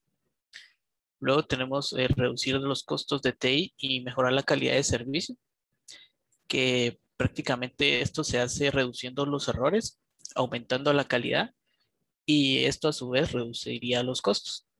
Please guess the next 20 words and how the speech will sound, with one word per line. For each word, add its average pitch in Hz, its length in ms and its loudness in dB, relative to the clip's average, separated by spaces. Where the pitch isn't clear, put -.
En 135 160 2
algunos 139 520 -2
casos 151 280 0
se - 100 -4
pueden 131 220 2
utilizar 131 500 2
herramientas 135 640 0
como - 600 -8
son 127 260 -8
las 131 500 0
Business 131 440 0
Service 135 560 0
Management. 175 540 -4
Y 123 580 -8
luego 147 220 2
tenemos 131 540 -4
eliminar 123 400 -2
los 139 240 2
silos 147 400 2
organizacionales, 127 1000 -2